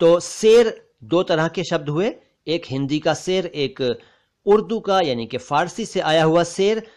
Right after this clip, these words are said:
और एक शब्द है सैर, यानी ए की मात्रा अभी एक थी, अब ए की मात्राएं हैं, तो सैर। तो शेर अलग और सैर अलग। सैर का अर्थ आप जानते हैं, सैर अरबी से आया है, इसका अर्थ है वॉक,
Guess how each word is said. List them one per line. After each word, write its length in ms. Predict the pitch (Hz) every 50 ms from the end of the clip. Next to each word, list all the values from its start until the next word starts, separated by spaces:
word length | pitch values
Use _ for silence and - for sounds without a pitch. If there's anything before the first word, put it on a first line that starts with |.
| _ _ _ _ _
और 340 | - 175 196 214 240 240 226 - _ _ _ _ 220
एक 200 | 254 277 269 -
शब्द 300 | - - 208 196 165 156
है 120 | 175 214 247
सैर, 840 | 247 - - - - - 139 139 139 135 131 127 120 101 101 92 - _ _ _ _ 135
यानी 200 | 147 165 180 196 190 190 _ _
ए 160 | 175 185 202 208
की 180 | 208 - 214 202
मात्रा 400 | 180 160 151 135 - 170 165 165
अभी 260 | 160 - 139 135 147 156 160 - -
एक 240 | 170 190 214 214 - -
थी, 220 | - - 208 226 -
अब 280 | - 160 156 151 - -
ए 160 | 156 175 202 202
की 160 | 190 196 175
मात्राएं 520 | 143 123 113 113 - 117 120 117 117 110 104
हैं, 240 | 110 107 101 90 - _ _ _ _ _ _
तो 80 | 175 170
सैर। 720 | - - - - - 156 151 156 147 131 123 107 98 87 - _ _ _ _ _
तो 160 | 170 165 170
शेर 380 | 170 170 - - 226 233 233 226
अलग 280 | 180 190 202 214 214 214
और 140 | - - 165
सैर 460 | - - - - 170 151 156 170 180 175
अलग। 280 | 156 170 175 190 190
सैर 300 | - - - 143 135 139
का 140 | 139 - 160 143
अर्थ 260 | 147 151 160 - 160
आप 160 | 143 139 127
जानते 280 | 143 143 143 143 175 165
हैं, 80 | 190
सैर 340 | 185 - - 202 196 208 226
अरबी 380 | 208 - 180 190 196 185 202 196
से 140 | - - 175
आया 180 | 156 156 165
है, 120 | 160 175 190
इसका 240 | 185 - - 156 151
अर्थ 180 | 151 147 -
है 60 | 160 131
वॉक, 380 | 110 101 117 143 170 - -